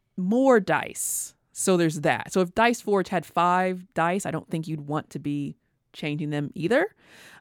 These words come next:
Um, and this is, this is Dice City. There's a game that has the exact same mechanism called Master's Trial, I think, which we also have slash had.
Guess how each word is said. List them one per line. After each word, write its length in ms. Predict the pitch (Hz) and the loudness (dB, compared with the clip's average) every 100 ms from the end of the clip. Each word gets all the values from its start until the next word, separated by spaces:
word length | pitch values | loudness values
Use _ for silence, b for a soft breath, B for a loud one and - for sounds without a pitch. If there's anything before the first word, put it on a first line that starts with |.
| _ | _
Um, 460 | 180 175 165 156 - _ - - 113 | 4 4 4 0 -8 _ -18 -10 -2
and 180 | 180 | 2
this 160 | 220 247 | 2 2
is, 240 | 202 165 - - | 0 -2 -10 -4
this 160 | 294 | -2
is 80 | 311 | 0
Dice 240 | 220 208 - | 0 0 0
City. 180 | 202 | 0
There's 200 | 175 247 | 0 0
a 40 | 226 | -2
game 220 | 208 190 | -2 -2
that 80 | 185 | -4
has 240 | 175 165 | -4 -4
the 240 | 165 - 147 | -8 -10 -10
exact 640 | 143 135 170 - - - | -8 -2 0 0 -8 -12
same 420 | - 170 160 147 | -4 -2 -2 -2
mechanism 480 | 151 156 - 131 139 | -4 -4 -6 -10 -12
called 480 | - 147 139 135 - _ _ _ - | -6 -4 -2 -4 -10 _ _ _ -10
Master's 640 | 147 135 151 - 247 - | -6 -6 -6 -6 -6 -6
Trial, 480 | - 247 254 269 269 | -6 -4 -2 -2 -2
I 160 | 277 | -4
think, 280 | 262 269 262 | -4 -6 -4
which 140 | 190 - | -6 -4
we 140 | 226 | 0
also 480 | 196 208 185 175 165 _ | 0 0 0 -2 -4 _
have 420 | - 160 170 175 | -6 -2 -2 -4
slash 320 | - 165 165 - | -6 -4 -4 -6
had. 440 | 156 156 175 | -6 -4 -4